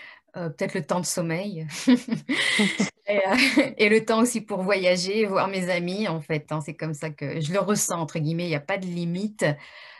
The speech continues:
mais, euh, oui, c'est, je le ressens comme ça. Si j'ai, avoir du temps libre aussi un petit peu, voilà, c'est, c'est comme ça que je le ressens.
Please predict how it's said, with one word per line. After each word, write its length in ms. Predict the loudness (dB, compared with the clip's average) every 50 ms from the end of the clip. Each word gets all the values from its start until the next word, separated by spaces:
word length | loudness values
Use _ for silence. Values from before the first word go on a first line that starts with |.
| -20 -14 -10
mais, 360 | -6 -4 -2 -2 0 0 2
euh, 300 | 2 2 2 0 0 -2 -2
oui, 280 | -2 -2 -4 -4 -8 _
c'est, 180 | _ -12 -8 -6
je 80 | -4
le 80 | -2 -2
ressens 300 | -2 -2 -4 -4 -6 -6
comme 180 | -6 -6 -8
ça. 240 | -8 -10 -10 -12 -12
Si 160 | -12 -10 -8
j'ai, 420 | -6 -6 -6 -6 -8 -10 -14 -16 -18 _ _ _ _ -6
avoir 260 | -2 0 2 2 2
du 120 | 0 -2 -2
temps 140 | 0 -2
libre 320 | -2 -2 -2 -4 -4 -2 -2
aussi 240 | -2 -4 -4 -6 -6
un 100 | -6 -6
petit 200 | -6 -8 -12 -12
peu, 380 | -10 -10 -10 -8 -8 -8 -10
voilà, 420 | -8 -8 -6 -4 -4 -4 -4 -4 -6
c'est, 260 | -10 -14 -18 -18 -18 -20 _ _ _ _
c'est 80 | -12
comme 160 | -8 -6 -6
ça 120 | -6 -6 -8
que 100 | -8 -8
je 100 | -6 -4
le 80 | -4
ressens. 340 | -4 -6 -6 -8 -12 -18 -20